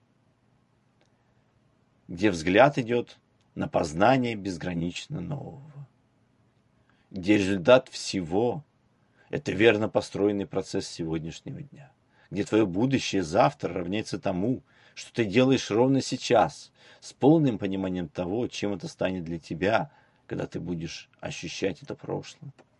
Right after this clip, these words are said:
А кто-то надеется на завтра, как на что-то, что случается само. Потому что черное должно смениться белым, а тьма — светом. И тем менее ему хочется добиться этого завтра, что он окажется вовсе не таким.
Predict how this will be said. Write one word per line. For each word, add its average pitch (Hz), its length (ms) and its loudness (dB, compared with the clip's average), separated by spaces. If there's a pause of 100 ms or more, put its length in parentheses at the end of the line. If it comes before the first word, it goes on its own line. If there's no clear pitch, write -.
(1000)
А - 100 -4
кто-то 202 280 0
надеется 139 480 2
на 143 80 -2
завтра, - 380 -4 (880)
как 104 160 -10
на 127 100 2
что-то, 151 380 0
что - 180 -8
случается - 520 -4
само. 78 440 -6 (1000)
Потому - 220 -6
что 104 160 -6
черное 131 400 0
должно 87 280 -6
смениться - 440 -10
белым, 87 460 -8 (140)
а - 100 -10
тьма — - 240 -6
светом. - 460 -14 (720)
И - 100 -10
тем 147 280 4
менее 117 360 -2
ему 87 240 -10
хочется - 560 -12 (240)
добиться 90 480 -6
этого 87 260 -8
завтра, 80 460 -10 (160)
что - 200 -12
он 90 80 -6
окажется 98 540 -6
вовсе 92 340 -8
не 76 120 -12
таким. - 280 -20